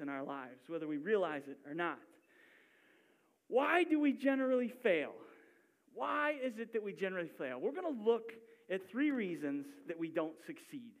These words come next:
in our lives. The first is this. We focus, we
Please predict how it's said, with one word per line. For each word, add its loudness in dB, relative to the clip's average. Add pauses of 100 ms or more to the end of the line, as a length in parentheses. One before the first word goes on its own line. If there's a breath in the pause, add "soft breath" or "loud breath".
(580 soft breath)
in -6
our -6
lives. -8
The 0
first 0 (340 loud breath)
is -2
this. 4 (380 loud breath)
We 2 (200)
focus, 2 (880 soft breath)
we -6